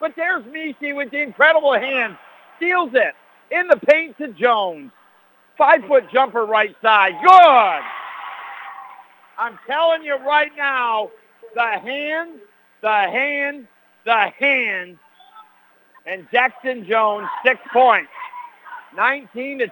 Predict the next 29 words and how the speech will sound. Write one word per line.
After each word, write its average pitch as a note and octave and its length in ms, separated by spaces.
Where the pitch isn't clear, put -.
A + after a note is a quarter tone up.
ten. G#3 340
Five G#3+ 360
eighteen G#3 540
to G3 80
go G3 280
in G3 160
this F#3+ 180
second F3+ 380
quarter. D3 380
Bears F#3+ 340
bring G3+ 220
the F3+ 80
ball F#3 320
left F#3 280
to G3 60
right F#3+ 300
up G3 220
the F#3+ 180
floor. D#3+ 380
In G#3 160
the G3+ 100
left G3+ 300
end G3+ 200
offensively. G3 840
Ball A3+ 380
stolen B3+ 360
away B3 260
by A#3 320
Mishi. A3+ 680